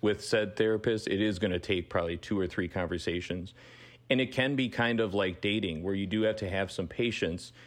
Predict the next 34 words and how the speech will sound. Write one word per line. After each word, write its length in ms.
and 80
you 60
have 140
to 100
understand 720
if, 380
you 100
know, 260
this 320
relationship 640
is 80
gonna 180
be 100
mutually 340
beneficial. 580
Where 320
is 120
this 100
person 380
I'm 140
talking 360
to, 260
do 80
I 80
find 240
myself 500
trusting 460
them 160
enough 280
to 200
tell 200
them 140
the 80
truth? 500